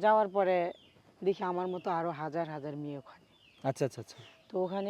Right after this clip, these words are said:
Speaker 1: এরকম মেয়ে দেখে, মানে ওখানকার পরিস্থিতি দেখে বুঝলাম যে ওই ছেলেটা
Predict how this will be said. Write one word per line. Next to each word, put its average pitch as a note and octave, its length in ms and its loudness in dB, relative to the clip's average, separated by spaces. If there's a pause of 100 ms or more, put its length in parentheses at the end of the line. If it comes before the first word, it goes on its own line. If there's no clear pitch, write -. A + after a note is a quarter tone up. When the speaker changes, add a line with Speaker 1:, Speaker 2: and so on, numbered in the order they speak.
Speaker 1:
এরকম F#3 380 -2
মেয়ে F#3 220 -4
দেখে, E3+ 400 -4 (320)
মানে D#3 180 -6 (120)
ওখানকার E3 580 -6 (380)
পরিস্থিতি F3 460 -6
দেখে E3+ 320 -6
বুঝলাম D3+ 480 -6 (640)
যে E3+ 160 -4 (100)
ওই G3 120 0
ছেলেটা A3 340 -4